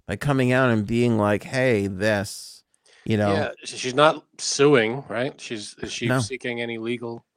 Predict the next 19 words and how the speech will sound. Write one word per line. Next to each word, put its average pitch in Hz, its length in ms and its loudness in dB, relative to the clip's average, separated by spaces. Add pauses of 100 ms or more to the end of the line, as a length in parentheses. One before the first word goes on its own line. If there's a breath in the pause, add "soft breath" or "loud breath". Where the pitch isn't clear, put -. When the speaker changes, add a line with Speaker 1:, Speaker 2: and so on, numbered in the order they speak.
(200)
Speaker 1:
No, 196 120 -2
because 180 240 -2
technically, 196 600 -2
I 156 100 0
mean, 160 360 2
outside 156 420 0
of 139 100 4
a 127 60 4
little 139 240 4
bit 131 120 6
of 110 100 4
harassment 104 680 0
here, 92 320 -6
I 139 140 -2
don't 214 240 0
really 160 360 -2
know 147 400 2
if 131 140 2
she's, 127 680 -4